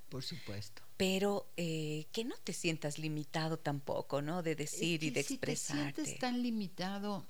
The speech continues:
Speaker 1: ya no entra a ser parte de la familia, ¿no es
Speaker 2: Ujú,
Speaker 1: cierto?
Speaker 2: ujú.
Speaker 1: Sino que es como un, no sé, como un conocido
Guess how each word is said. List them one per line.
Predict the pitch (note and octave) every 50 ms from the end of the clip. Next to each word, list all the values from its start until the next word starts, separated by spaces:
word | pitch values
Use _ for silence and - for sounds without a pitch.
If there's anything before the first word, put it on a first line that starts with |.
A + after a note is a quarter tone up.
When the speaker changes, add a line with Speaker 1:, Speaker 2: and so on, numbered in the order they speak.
| - -
Speaker 1:
ya | F3+ D#3+ F#3 G3+ G3+ G3
no | G3 G3 F#3+ F#3
entra | F#3 F#3 F#3 F3+ F3 - F3 F3+ F3 F3 F3 - - - - - - -
a | D3
ser | - - - E3 D3
parte | - - - - D#3 - - - F3
de | D#3 E3 D#3
la | C#3+ C#3
familia, | C3+ - B2+ A2+ A#2 A#2 A#2+ A#2 A2 A2 F#2+ - G#2 -
¿no | - G2+ - G3+
es | G3+
Speaker 2:
Ujú, | G3 F3+
Speaker 1:
cierto? | F3+ E3+ F3 D#3 C#3 C#3+ G#3+ G#3+ G3+ - -
Speaker 2:
ujú. | F3+ F3 D#3+ D#3+
Speaker 1:
Sino | D#3 D#3 G#3 F#3 F3+ F3+ F3+ F3
que | - G3+ F#3 F3+ F#3 F#3
es | F#3 F3+ -
como | - - G#3+ G3+ G3 F#3+ F#3 F#3 F3+ F3+ F3+ F3 E3+ D#3 -
un, | - - F3 F3+ F3+ F3 F3 F3 F3 E3+ E3+ D#3+ - - - - - - - -
no | G3+ A3
sé, | - C4+ -
como | - D#3 D#3+ E3
un | D#3+
conocido | - G3 F3+ F#3 F3 - - - C#4 C4 F#3 E3 E3+ F#3+ F#3+